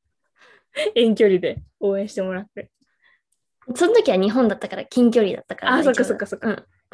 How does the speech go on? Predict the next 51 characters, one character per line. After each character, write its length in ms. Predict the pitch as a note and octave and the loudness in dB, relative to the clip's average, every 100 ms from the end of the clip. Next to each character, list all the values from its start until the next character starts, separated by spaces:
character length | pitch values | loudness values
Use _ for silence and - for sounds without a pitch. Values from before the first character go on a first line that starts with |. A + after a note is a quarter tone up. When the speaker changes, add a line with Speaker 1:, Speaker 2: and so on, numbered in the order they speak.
| - - - _ _ _ _ _ - | -20 -20 -20 _ _ _ _ _ -6
Speaker 2:
う 40 | |
ん。 20 | |
Speaker 1:
い 40 | G#3 | -6
い 20 | |
ね、 160 | F#3 | -6
い 20 | F#3 | -10
い 40 | |
ね。 280 | - - _ _ - | -12 -18 _ _ -2
Speaker 2:
<laughs> 720 | F4 - E5 E5+ C#5 G5 - _ _ _ _ - _ _ _ _ _ - | 0 0 -6 -10 -8 -8 -8 _ _ _ _ -20 _ _ _ _ _ -6
「も 100 | B3 | -2
っ 40 | |
と 120 | B3 | -2
こ 120 | A#3 B3 | 0 0
う 60 | |
書 80 | B3 | 2
い 100 | C#4+ | 0
た 80 | C#4+ | 2
ら 60 | A#3 | 4
い 40 | |
い 60 | B3+ | 4
ん 80 | |
じ 80 | B3 | 4
ゃ 40 | A3+ | 2
な 140 | A#3+ | 2
い？」 40 | C#4+ | 0
っ 40 | |
て。 200 | - - - | -4 -10 -6
も 180 | A3 | -4
う 20 | A3 | -2
本 200 | C#4 D#4 | -2 0
当 60 | |
に 100 | D4 | 0
ね、 140 | C4+ A#3 | 0 -2
隣 400 | B3+ A#3+ C4+ C4+ | -2 0 0 0
に 60 | |
ね、 100 | B3+ | 0
Speaker 1:
え 40 | B3 A3+ | -2 -4
ー。 20 | G#3+ | -6
Speaker 2:
い 40 | |
て 100 | A3+ | -6
ね、 340 | G#3+ G3+ A3 _ _ _ _ | -6 -8 -12 _ _ _ _
あ 80 | G#3 | -12
の 160 | F#3+ | -10
ね、 220 | F#3 F#3 G#3 | -10 -10 -12
教 60 | G3+ A3+ | -2 0
え 60 | G#3 | 0
て 100 | G#3+ | -4
く 120 | F#3+ | -10
れ 100 | F#3+ | -10
た。 160 | - | -8
Speaker 1:
<laughs> 240 | - - | -8 -8